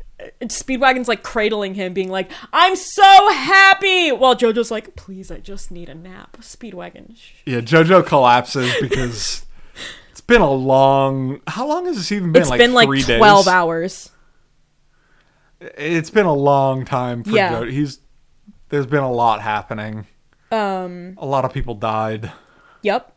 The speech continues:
Speaker 2: But yeah, episode eight ends. Dio falling off the cliff, presumably dead.
Speaker 1: Yeah. We find out
Speaker 2: Disintegrating to Hamon.
Speaker 1: Uh-huh.
Speaker 2: And then episode nine begins.
Speaker 1: The Final Ripple.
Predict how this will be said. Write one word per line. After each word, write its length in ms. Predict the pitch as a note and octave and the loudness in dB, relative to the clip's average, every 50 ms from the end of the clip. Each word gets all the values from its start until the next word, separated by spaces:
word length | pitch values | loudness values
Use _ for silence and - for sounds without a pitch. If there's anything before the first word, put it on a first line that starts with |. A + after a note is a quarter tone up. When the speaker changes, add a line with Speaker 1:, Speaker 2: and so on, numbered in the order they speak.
| _ _ _ _ _ _ _ _ _ _ _ _ _ _ _ _ _ _ _ _ _ _ _ _ _ _ _ _ _ _ _ _ _ _ _ _ _ _ _ _ _ _ _ _ _ _ | _ _ _ _ _ _ _ _ _ _ _ _ _ _ _ _ _ _ _ _ _ _ _ _ _ _ _ _ _ _ _ _ _ _ _ _ _ _ _ _ _ _ _ _ _ _
Speaker 2:
But 120 | - C3+ C3 | -10 -6 -6
yeah, 160 | A2+ F#2+ - - | -6 -6 -4 -4
episode 380 | D#3+ E3 - G#3 - G3+ G3 F3 | -4 -4 -4 -4 -2 -2 0 0
eight 180 | D#3 D3 D3+ - | 0 -2 -2 -4
ends. 580 | B2+ B2 B2 B2 A#2+ B2 B2 A#2 - - - _ _ _ _ - A2+ | -4 -4 -2 -2 -4 -6 -8 -10 -12 -14 -16 _ _ _ _ -20 -12
Dio 420 | G#2 C3 C#3 C#3+ D3 C#3 C#3 C#3 | -8 -4 0 2 2 4 2 2
falling 420 | C3+ - - C#3 C3+ C#3 C#3 C3+ C3+ | 0 -4 -4 -2 -2 -2 -2 -2 -2
off 280 | C3 B2+ A#2+ - - - | -2 -2 -2 -4 -8 -10
the 120 | B2 A#2 | -8 -8
cliff, 540 | - - - B2+ A#2 A#2 - - - - - _ | -8 -8 -8 -6 -6 -6 -8 -12 -18 -20 -20 _
presumably 680 | - C#3+ C3 A#2 C3 D#3 D#3 D#3+ D#3 D3 C#3 C#3+ C#3 B2+ | -8 -8 -6 -2 0 0 0 0 0 -2 -2 -4 -6 -4
dead. 500 | A2 B2+ A#2 A2 A2 G#2+ G#2+ A2+ A2 G2+ _ _ - - _ _ _ _ _ _ _ - - | -4 -4 -4 -4 -4 -6 -8 -10 -14 -16 _ _ -20 -20 _ _ _ _ _ _ _ -12 -8
Speaker 1:
Yeah. 220 | A3+ G3 - - - - _ _ _ _ _ _ _ - | -8 -8 -8 -10 -14 -20 _ _ _ _ _ _ _ -12
We 100 | A3+ A3 | -10 -8
find 260 | - A#3 G#3+ G#3 G3+ | -4 -4 -4 -2 -2
out 160 | G3+ G3 G3 F#3+ | 0 0 0 0
Speaker 2:
Disintegrating 720 | D3+ C#3 C3+ B2 C3+ C3+ C3 B2+ B2+ B2 B2 B2 - - - - - - - - - - - - _ - | 0 -2 -2 -2 0 0 0 0 2 0 0 0 0 -4 -6 -8 -10 -10 -12 -16 -18 -20 -20 -20 _ -20
to 640 | - - C3 A#2 A2+ A2+ A2 A2 G#2+ G#2 G#2 G#2 G2+ - _ _ _ _ - | -14 -10 -8 -6 -6 -6 -6 -6 -8 -8 -10 -10 -12 -16 _ _ _ _ -14
Hamon. 640 | A#2 G#2 A#2+ A#2 A2 G#2+ G#2 G#2 G2+ G2+ G2+ G#2 G2+ - _ _ - | -12 -10 -8 -8 -8 -8 -8 -8 -10 -12 -14 -16 -16 -18 _ _ -10
Speaker 1:
Uh-huh. 180 | F#3 F3+ F#3 E3+ | -8 -8 -6 -6
Speaker 2:
And 140 | E3+ A#2 B2 | -6 -6 -4
then 120 | B2 B2 | -4 -4
episode 520 | B2+ C3+ C#3 D#3 D3+ - F3 D#3 C#3+ B2+ | -6 -6 -8 -8 -6 -4 -4 -4 -4 -2
nine 400 | C3+ C#3 D3 D3+ D3 D3+ D3+ D3 | -2 0 2 2 2 0 -2 -4
begins. 720 | C#3 A#2+ C3 B2+ A#2+ B2 C3 C3 A#2+ A2 G#2 G2 G2 G2 | -6 -8 -10 -10 -6 -4 -4 -2 -4 -4 -6 -10 -10 -8
Speaker 1:
The 80 | - G#3 | -6 -6
Final 420 | - - - F#3+ G#3 A#3 B3+ B3 | -6 -6 -6 -6 -4 -4 -4 -6
Ripple. 480 | G#3 F#3+ F#3+ F#3 - F3 D#3 - - | -4 -4 -6 -6 -6 -8 -8 -8 -12